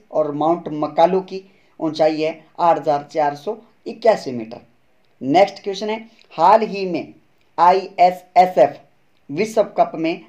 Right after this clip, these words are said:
महिलाओं की दस मीटर एयर राइफल में अपूर्वी चंदेला ने कौन सा पदक जीता है? सही जवाब है स्वर्ण पदक। ये आईएसएसएफ विश्व कप,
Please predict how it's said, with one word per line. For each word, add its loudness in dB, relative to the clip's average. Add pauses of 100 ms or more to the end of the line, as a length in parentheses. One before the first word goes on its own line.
(120)
महिलाओं 0
की -12
दस 4
मीटर -6 (540)
एयर 4
राइफल 0
में -8
अपूर्वी -4
चंदेला 2
ने -4 (400)
कौन -4
सा -8
पदक 0
जीता -4
है? -6 (440)
सही -2
जवाब 2
है -4 (160)
स्वर्ण 0
पदक। -2 (960)
ये 0
आईएसएसएफ 0 (1120)
विश्व -2
कप, 0